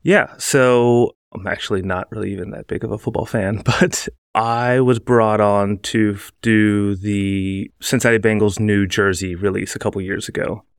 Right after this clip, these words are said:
I think that was, I guess, before last season. So that was called the New Stripes campaign. And the reason why I chose this was, well, one, it was just, it was a lot of fun,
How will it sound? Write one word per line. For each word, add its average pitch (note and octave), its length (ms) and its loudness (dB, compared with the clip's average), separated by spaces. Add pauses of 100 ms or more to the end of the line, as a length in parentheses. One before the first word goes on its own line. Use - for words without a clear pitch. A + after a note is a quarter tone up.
I - 40 -20
think - 100 -8
that F#2 180 0
was, - 260 -4 (460)
I G#2+ 80 -2
guess, - 180 0
before G2 600 0
last G2 260 0
season. - 460 -6 (160)
So G2 440 2
that F#2+ 120 2
was F2+ 100 -8
called G#2 200 0
the F#2 60 -2
New G#2 200 2
Stripes - 360 -2
campaign. - 680 -8 (100)
And G#2 440 0 (260)
the A#2 100 2
reason C3+ 480 4
why A2+ 260 4
I G#2+ 60 4
chose G#2 540 2
this G2+ 640 0
was, G2+ 880 0 (1200)
well, A#2+ 240 2
one, C#3 200 6
it C#3 40 6
was B2 120 2
just, A#2 220 0
it A2+ 80 2
was G#2 140 2
a - 20 6
lot A2 160 4
of G2+ 60 -6
fun, F#2+ 360 -2